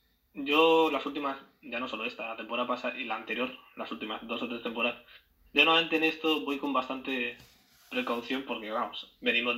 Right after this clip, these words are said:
venimos de un tres cero en, contra la Roma, un tres cero contra la Juve la anterior temporada esa, un cuatro cero contra el Liverpool, un dos ocho contra el Bayern. Entonces yo voy con... Yo con que no me humillen, yo ya salgo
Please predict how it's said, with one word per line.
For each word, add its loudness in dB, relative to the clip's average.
venimos 0
de -2
un -6
tres 2
cero 2
en, -6
contra 2
la 4
Roma, 0
un -8
tres -4
cero 2
contra 0
la 0
Juve 0
la 0
anterior -2
temporada -2
esa, -6
un -6
cuatro 2
cero 4
contra 0
el 0
Liverpool, 0
un -4
dos -4
ocho 0
contra 0
el 0
Bayern. 2
Entonces -4
yo 4
voy 4
con... -2
Yo 2
con 2
que 2
no 4
me 0
humillen, 0
yo 2
ya 6
salgo 0